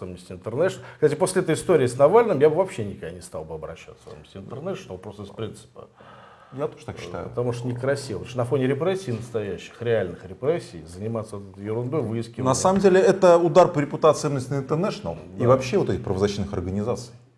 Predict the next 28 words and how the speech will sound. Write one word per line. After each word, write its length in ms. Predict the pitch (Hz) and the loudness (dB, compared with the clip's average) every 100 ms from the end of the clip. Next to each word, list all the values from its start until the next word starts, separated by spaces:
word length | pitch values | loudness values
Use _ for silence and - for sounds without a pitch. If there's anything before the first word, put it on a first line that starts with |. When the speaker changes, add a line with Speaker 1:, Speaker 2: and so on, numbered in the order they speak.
| _ 123 | _ -2
Speaker 1:
Как 140 | 143 | -2
сказала, 420 | - 160 147 127 | 2 6 8 6
кстати, 240 | 117 123 113 | 0 -4 -2
наш 180 | 120 - | -2 -4
спикер 360 | - 120 104 | -8 -10 -10
форума 600 | 95 - 101 95 92 87 | -10 -8 -8 -8 -8 -8
Ольга 300 | 92 98 95 | -6 -6 -6
Романова, 1300 | 95 107 135 123 101 95 90 85 90 92 92 92 90 | -6 -4 -2 -2 -2 -4 -6 -6 -6 -4 -4 -4 -6
э, 40 | 98 | -8
это 120 | 120 | -8
больше 480 | 113 120 147 123 117 | -6 2 4 4 -2
говорит 280 | 123 127 | 0 0
об 160 | 117 127 | 0 0
Amnesty, 460 | 160 131 117 - - | -2 -2 -6 -12 -16
чем 240 | - 110 | -12 -8
об 120 | 110 | -2
Speaker 2:
Да, 220 | 120 - 143 | 2 2 2
Speaker 1:
России. 220 | 123 - 117 | -2 -8 0
Speaker 2:
я 160 | 120 | 6
абсолютно 360 | 127 123 139 120 | 6 4 -4 -4
согласен. 400 | - 92 92 - - - | -6 -6 -6 -10 -18 -4
На 120 | 127 147 | 2 6
самом 200 | 214 202 | 6 8
деле, 160 | 190 | 8
это 480 | 185 196 196 151 147 | 8 6 8 6 6
вот, 180 | 139 123 | 4 -2
э, 460 | 147 147 147 131 131 139 | -6 -2 2 4 4 4
на, 460 | 147 139 113 123 | 4 4 2 -4